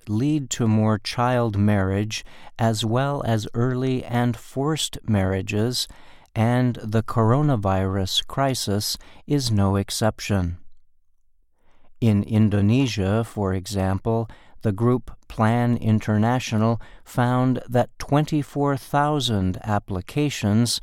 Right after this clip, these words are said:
for child marriage were submitted between January and June twenty twenty. That is a more than two hundred fifty percent increase in applications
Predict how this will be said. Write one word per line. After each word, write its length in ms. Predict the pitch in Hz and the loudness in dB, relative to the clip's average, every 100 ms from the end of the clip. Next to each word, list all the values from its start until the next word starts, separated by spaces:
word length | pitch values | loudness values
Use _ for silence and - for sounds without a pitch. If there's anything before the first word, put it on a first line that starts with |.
| - - | -10 -20
for 260 | - 104 95 | -8 -6 -4
child 540 | - 110 110 104 101 | -4 -2 0 0 0
marriage 600 | 101 117 120 117 113 - - - - | 0 2 2 0 -2 -8 -14 -20 -10
were 160 | 127 131 | -2 0
submitted 760 | - 139 127 156 160 113 117 - - - | 0 0 0 0 2 0 0 -6 -18 -6
between 480 | 107 - 104 98 95 | -4 -2 -2 0 0
January 920 | 98 107 123 120 120 120 120 120 120 - - | 2 2 2 2 2 0 0 -2 -4 -8 -4
and 340 | 135 135 127 - | -2 0 -2 -4
June 500 | 113 123 120 104 107 | -2 0 2 2 0
twenty 380 | - 104 98 101 | 0 -2 0 -2
twenty. 540 | - 117 107 101 90 - - _ _ _ _ _ _ _ _ _ _ _ - | 0 0 2 0 -4 -10 -20 _ _ _ _ _ _ _ _ _ _ _ -12
That 580 | 90 104 107 95 107 - | 0 2 2 2 0 -2
is 220 | 107 101 | -2 0
a 80 | 101 | 2
more 420 | 95 101 113 123 | 2 2 2 2
than 320 | 113 101 95 92 | 0 0 0 -2
two 260 | - 160 156 | -2 0 0
hundred 480 | 131 123 120 120 | 2 2 2 -2
fifty 520 | - - 165 - 117 95 | -4 -2 -2 -2 -2 -2
percent 580 | - 104 - 104 101 - | 0 -2 0 0 0 -2
increase 800 | 131 147 127 - 101 104 123 - | -2 0 -2 -2 0 0 -2 -2
in 240 | 101 98 | -2 -2
applications 1160 | - 107 - 95 - - 147 135 - 104 104 - | 0 -2 -2 -8 -8 -8 -6 -4 0 2 0 -2